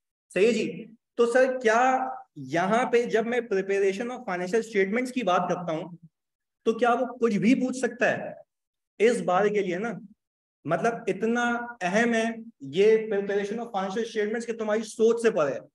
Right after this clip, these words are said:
क्यों? तीन attempts हो गई हैं, इसने इस पे separate सवाल नहीं पूछा। अब देखो इसके अंदर दो components हैं,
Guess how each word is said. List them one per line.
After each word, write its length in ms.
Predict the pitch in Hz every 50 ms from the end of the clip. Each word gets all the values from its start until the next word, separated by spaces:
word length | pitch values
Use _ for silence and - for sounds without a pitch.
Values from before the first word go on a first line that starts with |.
| _ _ _ _ _ _ _ _ _ _ _ -
क्यों? 260 | 185 208 226 226 214 - - - _ _ _ _ _ _ _ _ _ -
तीन 200 | 233 247 247 240
attempts 380 | 226 196 208 214 220 214 214
हो 80 | 190 160
गई 180 | 175 175 180
हैं, 300 | 180 151 127 117 - - - _ _ _ _ _ _ _ -
इसने 220 | - 180 196 208
इस 80 | 202 208
पे 100 | 214 196
separate 360 | - 196 175 180 196 208 -
सवाल 300 | - 185 170 170 170 170
नहीं 120 | 170 165
पूछा। 340 | 165 - 139 - 131 107 101 - _ _ _ _ _ _ _ _ _ _ _ _ _ _ _ _ _ _ _ _ _ _ _ _ _ _ _ -
अब 100 | 175 180
देखो 200 | 196 220 220 247
इसके 220 | 233 226 226 247 233
अंदर 180 | 226 226 240
दो 180 | 214 180 208 220
components 600 | 214 208 190 190 185 185 175 170 156 143 135 -
हैं, 160 | 120 107 -